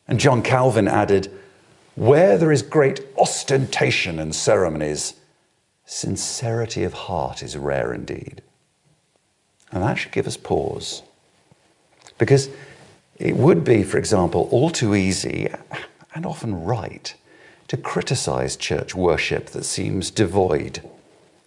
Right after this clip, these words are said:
of any real fear of God. But then as a solution, simply lay down rules demanding some external performances which mimic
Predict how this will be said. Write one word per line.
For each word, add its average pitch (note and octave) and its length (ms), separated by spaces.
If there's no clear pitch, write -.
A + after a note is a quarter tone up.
of E2 140
any E2+ 200
real D2 320
fear C2 340
of B1 120
God. - 480
But - 140
then F3 320
as - 280
a A#2 60
solution, G#2+ 1080
simply G#2+ 440
lay F2+ 380
down G#2 420
rules F#2+ 720
demanding A2+ 640
some - 340
external C3+ 1000
performances G2+ 1040
which - 260
mimic G#2+ 960